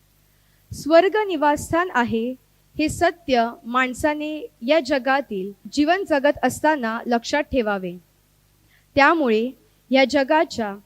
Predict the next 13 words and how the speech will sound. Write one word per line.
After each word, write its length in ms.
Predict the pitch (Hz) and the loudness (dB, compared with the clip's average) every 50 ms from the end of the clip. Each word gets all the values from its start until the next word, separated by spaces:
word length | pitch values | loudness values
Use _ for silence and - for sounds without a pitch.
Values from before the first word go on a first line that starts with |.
| _ _ _ _ _ _ _ - | _ _ _ _ _ _ _ 0
रहाटगाडग्यात 880 | 233 262 269 269 311 370 311 285 339 330 330 311 269 233 269 269 269 277 - - | 4 4 4 6 4 2 2 2 2 4 4 4 2 2 4 4 4 2 2 0
अडकून 480 | 277 285 311 - - - 226 214 220 220 - - - | 2 2 2 0 -2 -4 -4 -4 -4 -6 -12 -16 -10
न 200 | 226 226 247 285 | -2 2 4 4
पडता 560 | 330 - 294 247 220 214 - 214 202 202 226 240 - _ _ _ _ _ _ _ _ | 4 6 4 4 4 2 -2 -4 -4 -4 -6 -10 -14 _ _ _ _ _ _ _ _
माणसाने 680 | 226 240 262 269 277 277 226 - 349 320 330 339 339 370 | -2 0 2 2 2 0 -2 0 0 0 0 0 -2 -4
सतत 560 | - - - 311 277 240 - 339 370 349 - _ _ _ _ _ _ _ _ _ - | -4 -2 0 0 0 2 4 2 2 2 -2 _ _ _ _ _ _ _ _ _ 2
आपल्या 440 | 262 262 - - 262 269 254 254 262 262 _ _ _ _ _ _ _ | 2 2 2 2 2 2 2 0 -4 -8 _ _ _ _ _ _ _
पारमार्थिक 720 | 302 277 269 269 285 302 330 339 349 - - 381 370 - | 4 4 6 4 4 2 2 2 2 2 2 2 2 0
स्वर्गीय 580 | - - - 269 269 262 269 226 254 330 359 349 | -4 -6 -2 0 0 0 0 0 0 0 0 0
जीवनाची 560 | - - 302 285 285 285 285 277 277 - 311 302 - | 0 -2 -2 -2 -2 -2 -2 -2 0 0 -2 -2 -2
तयारी 340 | 269 240 240 240 233 254 311 | -2 0 0 0 0 0 -2
करीत 320 | 311 311 285 269 294 240 | 0 0 0 0 0 -2
राहावे. 380 | 269 277 254 220 208 185 185 170 | -2 -2 -2 -2 -2 -4 -6 -10